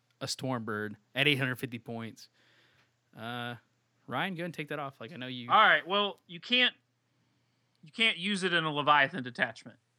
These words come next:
Speaker 2: That's the very first thing, because your Leviathan detachment, if you look at it, it's, uh, you, a compulsory Lord of War, and then you can take two additional Lords of War, and then it allows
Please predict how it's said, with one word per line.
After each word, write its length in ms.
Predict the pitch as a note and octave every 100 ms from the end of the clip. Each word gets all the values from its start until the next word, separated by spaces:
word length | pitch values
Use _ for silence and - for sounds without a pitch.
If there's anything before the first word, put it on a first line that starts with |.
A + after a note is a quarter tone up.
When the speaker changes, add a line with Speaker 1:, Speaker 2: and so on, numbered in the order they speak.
| _ -
Speaker 2:
That's 200 | - -
the 60 |
very 200 | C#3+ C#3
first 300 | B2+ C3+ B2
thing, 180 | - B2
because 640 | A#2 A#2 C#3+ C3+ C3 B2 - _ _ _ _ _ _ _
your 560 | - E3+ D#3 D3+ D3 C#3+ - _
Leviathan 540 | D#3+ C#3 F3 A3 G3+ D#3+
detachment, 460 | A3+ E3 D3 E3+
if 120 | D3+
you 100 | D3 C#3
look 220 | F3+ F3+
at 180 | C#3+ C3+
it, 140 | C3+ -
it's, 280 | C#3+ C#3 - _ _ -
uh, 80 | C#3 -
you, 240 | C#3 C#3 -
a 100 | D3+
compulsory 640 | C3+ F3 G#3+ - G3 F#3
Lord 220 | E3 F3
of 60 | D#3
War, 420 | D3 C#3+ B2+ C3+ - -
and 120 | C3
then 220 | C#3 C3
you 80 | C3
can 140 | C3
take 240 | B2+ D3+ -
two 120 | D#3
additional 320 | C#3+ D3 D#3+
Lords 220 | D#3 D#3
of 80 | D3
War, 340 | C#3+ D#3 D#3+ D#3+ _ -
and 120 | C#3+
then 140 | C#3+
it 100 | C#3
allows 720 | C3+ B2+ D#3+ F#3 C#3 C3 B2+